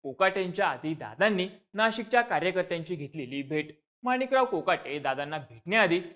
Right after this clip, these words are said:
नाशिकमधल्या एका शेतकरी संघटनेचं शिष्टमंडळ अजितदादांच्या भेटीसाठी मंत्रालयामध्ये पोहोचलं होतं.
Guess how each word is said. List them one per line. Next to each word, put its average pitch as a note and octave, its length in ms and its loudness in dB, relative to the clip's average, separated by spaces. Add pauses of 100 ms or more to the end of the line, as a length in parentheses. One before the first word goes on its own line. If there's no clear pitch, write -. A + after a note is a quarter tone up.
(160)
नाशिकमधल्या G#3 600 2
एका G3 200 4
शेतकरी E3 380 -4
संघटनेचं D3+ 560 -8
शिष्टमंडळ G3 600 2 (340)
अजितदादांच्या A3+ 640 2
भेटीसाठी D#3+ 580 -6
मंत्रालयामध्ये C#3 680 -6
पोहोचलं C#3+ 380 -6
होतं. D3 300 -2